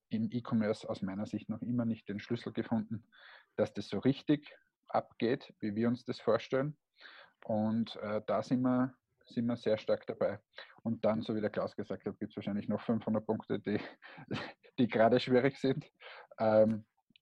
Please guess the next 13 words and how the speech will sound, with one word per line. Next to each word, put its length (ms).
und 500
ja, 260
jeden 300
Tag 220
wieder 240
eins 200
wegschaufeln, 680
dann 320
wird's 200
schon, 360
wird's 200
weniger 260
werden. 180